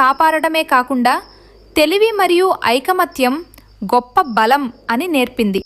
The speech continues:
శ్వేతవన్ననే అడవిలో మంచు దుప్పటి కప్పినట్లు ఉంది. ఆ అడవి మధ్యలో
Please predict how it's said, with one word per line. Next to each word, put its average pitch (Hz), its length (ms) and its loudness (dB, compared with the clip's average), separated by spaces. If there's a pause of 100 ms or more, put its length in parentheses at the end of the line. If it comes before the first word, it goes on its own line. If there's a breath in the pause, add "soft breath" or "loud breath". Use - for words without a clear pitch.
(200)
శ్వేతవన్ననే 370 720 0 (140)
అడవిలో 240 340 0 (460)
మంచు 285 300 2
దుప్పటి 370 340 0
కప్పినట్లు 285 540 0
ఉంది. 208 180 0 (840)
ఆ - 20 4 (180)
అడవి 339 300 0
మధ్యలో 294 400 2